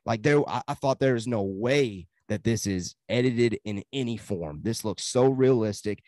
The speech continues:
Now, obviously, there are a couple moments, especially when he talks, that it, that it becomes obvious that obviously there's some deep fake going on here. But man, it was crushed. It,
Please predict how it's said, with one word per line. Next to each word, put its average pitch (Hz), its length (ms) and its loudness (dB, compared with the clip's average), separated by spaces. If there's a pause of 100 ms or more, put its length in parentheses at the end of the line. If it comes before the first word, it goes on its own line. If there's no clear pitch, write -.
(160)
Now, 117 160 0
obviously, 139 360 4
there 135 140 2
are 143 60 2
a - 20 -2
couple 185 320 -2
moments, 131 420 0
especially 123 640 -2 (200)
when 104 140 -6
he 98 120 -6
talks, 117 520 2
that 107 120 0
it, 101 160 -4
that 104 160 -4
it 85 100 -4
becomes 107 360 -4
obvious 98 580 -2 (260)
that 98 220 -2
obviously 95 480 -2
there's 95 260 0
some 85 240 -4 (240)
deep 120 240 -2
fake 110 260 -2
going 104 300 0
on 104 240 -2
here. 123 320 -2 (320)
But 104 300 -4
man, 120 640 0 (280)
it 110 280 -4
was 95 460 -4 (180)
crushed. 92 480 -2
It, 104 80 -2